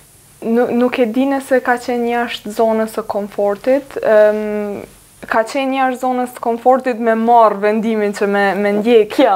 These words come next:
Speaker 1: Po Saldimi si Saldim jo, e kam, e, e shoh veten gjithnjë në fushat të cilat ndihmojnë me kriju, me kriju gjëra, çfarë do, çfarë do qofshin ato.
Speaker 2: Ë,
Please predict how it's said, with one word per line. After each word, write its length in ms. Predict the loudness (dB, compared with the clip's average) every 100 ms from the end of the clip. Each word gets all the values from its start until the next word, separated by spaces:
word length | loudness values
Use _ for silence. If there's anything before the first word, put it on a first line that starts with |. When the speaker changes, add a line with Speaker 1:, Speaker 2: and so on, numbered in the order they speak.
| 0 2
Speaker 1:
Po 100 | 2 4 4 0
Saldimi 500 | -2 -4 -4 -4 -6
si 140 | -6
Saldim 380 | -2 -2 -2 -2
jo, 220 | 2 4 4
e 80 |
kam, 300 | 2 -2 -2 0
e, 80 | 4 4 4
e 40 |
shoh 240 | 2 0 2
veten 320 | 0 -2 -4
gjithnjë 340 | -4 -2 -2 -2
në 140 | -4
fushat 460 | -4 -6 -4 -6 -6
të 80 | -4
cilat 300 | 0 0 0
ndihmojnë 500 | -2 -2 -2 -4 -6
me 80 | -8
kriju, 680 | -6 -2 -2 -2 -4 -6 -10 -18 -16 -8
me 120 | -8
kriju 340 | -4 -2 -2 -2 -8 -16
gjëra, 440 | -10 -8 -6 -6 -8 -14 -20
çfarë 280 | -6 -4 -2
do, 140 | -4 -4 -4 -8
çfarë 240 | -10 -10 -8
do 100 | -8
qofshin 480 | -10 -10 -10 -12
ato. 300 | -10 -10 -10 -10 -18 -20 -20 -20 -20 -8
Speaker 2:
Ë, 160 | -2